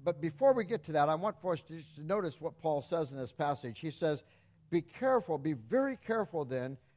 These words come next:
how you live." It's, it's a call to vigilance. It's a call to intentionality. It's a call to, to carefulness, to, to, to watchfulness. The,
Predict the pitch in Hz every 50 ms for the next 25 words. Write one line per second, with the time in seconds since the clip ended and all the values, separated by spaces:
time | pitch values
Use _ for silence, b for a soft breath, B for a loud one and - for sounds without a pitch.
0 | b b b 175 160 165 156 151 151 - - 147 156 185 180 151 123 127 143 127
1 | - - 180 165 123 180 139 - - 269 269 277 269 - - 208 156 247 277 202
2 | - 220 196 143 95 - - - - - _ _ _ _ _ _ _ _ _ _
3 | _ _ _ _ _ _ _ _ _ _ _ _ - - - - - - - -
4 | 269 269 254 262 262 - 233 233 202 165 - - - 262 262 - - 226 202 208
5 | 240 254 240 190 143 143 147 - - - - - 247 254 247 254 247 - 185 170
6 | - b b b b b b b - 175 151 - _ - - - 226 269 294 233
7 | - 226 185 139 117 104 - - - - 185 156 - b b b b b b -
8 | 190 - 180 - _ - - 185 170 151 123 110 - - 170 226 254 262 - -
9 | - 185 180 143 123 101 90 - - b b b b b 185 226 262 254